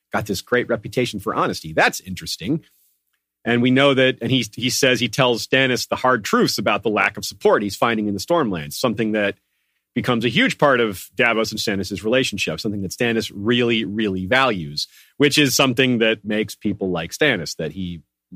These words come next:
really wants to hear the truth, and he really values and encourages people to be blunt and honest with him. So Davos mentions how most of the Stormlands has gone to Renly.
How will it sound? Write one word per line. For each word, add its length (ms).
really 200
wants 460
to 80
hear 180
the 60
truth, 480
and 100
he 80
really 220
values 800
and 140
encourages 580
people 320
to 100
be 140
blunt 300
and 80
honest 240
with 100
him. 140
So 400
Davos 760
mentions 420
how 280
most 420
of 220
the 40
Stormlands 580
has 120
gone 340
to 100
Renly. 520